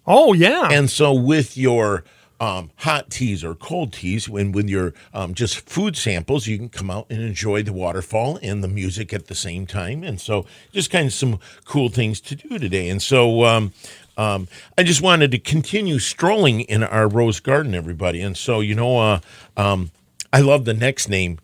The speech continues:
Speaker 2: It's called Oh My. <clears throat> Oh My is the red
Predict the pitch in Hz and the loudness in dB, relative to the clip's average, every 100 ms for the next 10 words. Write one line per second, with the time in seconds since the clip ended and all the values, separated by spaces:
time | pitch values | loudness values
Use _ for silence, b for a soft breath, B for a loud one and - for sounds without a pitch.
0 | - 127 - 147 120 - 165 208 196 180 | -2 -2 6 6 6 2 4 4 4 2
1 | 180 101 - _ _ - 165 160 143 - | 0 -2 -6 _ _ -8 -2 -2 -2 0
2 | 214 240 208 190 151 113 117 127 127 98 | 0 0 0 2 4 2 4 4 4 -2
3 | b b - 104 104 101 127 165 | b b -2 2 2 6 6 6